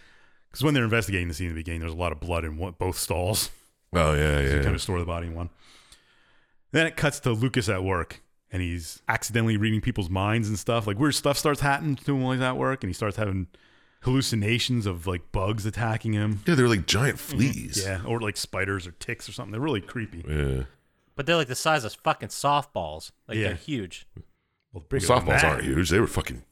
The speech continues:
Speaker 2: these things were big.
Speaker 1: Yeah, they were human-sized.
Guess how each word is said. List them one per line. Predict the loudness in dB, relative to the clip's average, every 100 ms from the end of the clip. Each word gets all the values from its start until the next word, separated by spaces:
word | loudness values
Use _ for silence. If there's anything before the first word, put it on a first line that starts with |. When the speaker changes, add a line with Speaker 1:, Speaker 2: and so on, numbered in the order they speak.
| _ -4
Speaker 2:
these | 0
things | 2 2
were | 0
big. | -2 4 4 4 0 -6
Speaker 1:
Yeah, | -2 -2
they | -2
were | -4 -6 -12 -4
human-sized. | 0 0 0 -4 -4 -8